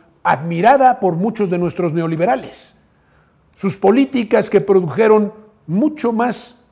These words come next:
o produjeron muchos pobres y llevaron a la pobreza a mucha gente que tenía condiciones estables, normales de vida. Dice que está pasando otra vez lo mismo.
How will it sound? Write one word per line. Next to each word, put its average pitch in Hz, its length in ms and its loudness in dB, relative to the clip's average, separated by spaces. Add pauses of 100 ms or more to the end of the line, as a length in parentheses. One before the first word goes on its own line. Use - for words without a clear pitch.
(200)
o 160 140 -8
produjeron 185 560 0
muchos 196 440 -4
pobres 165 520 -2 (200)
y 175 120 -10
llevaron 160 500 0 (220)
a 156 80 -4
la 143 180 -4
pobreza 156 520 -6
a - 20 -4
mucha 214 340 -4
gente 196 380 -4
que 160 100 -6
tenía 165 380 -6
condiciones 147 800 -8 (840)
estables, 165 800 -4
normales 147 540 -6
de 135 80 -6
vida. 123 280 -14 (320)
Dice 208 300 -4
que 180 80 -2
está 196 300 0
pasando 180 800 -4
otra 156 360 -4
vez 151 360 -8 (240)
lo 143 120 -6
mismo. 113 400 -18